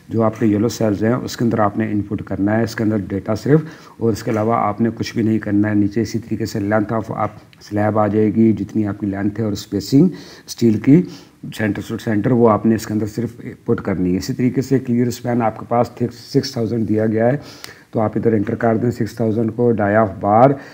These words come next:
fifteen point eight seven five, five number का <clears throat> स्टील है। इसकी आप unit weight कैलकुलेट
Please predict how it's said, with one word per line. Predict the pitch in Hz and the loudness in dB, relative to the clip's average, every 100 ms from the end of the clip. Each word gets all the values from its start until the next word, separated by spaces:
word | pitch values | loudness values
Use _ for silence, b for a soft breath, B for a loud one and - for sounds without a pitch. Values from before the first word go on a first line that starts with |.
| B | B
fifteen | 117 - 113 110 | -10 0 2 2
point | 113 117 | 0 -2
eight | - 110 110 | 0 0 0
seven | 113 107 107 | -2 -2 -2
five, | 110 110 120 | 0 2 2
five | 110 101 98 | -2 -4 0
number | 107 104 | 0 0
का | 104 110 107 - - - _ | 0 2 0 -2 -18 -20 _
<clears throat> | - | 2
स्टील | 131 - 104 113 | 2 2 2 4
है। | 123 123 | 4 4
इसकी | - - | 0 -2
आप | 110 101 | 0 0
unit | 98 107 95 | 0 -2 -2
weight | 107 107 | -2 -4
कैलकुलेट | 98 98 104 | -6 -4 -4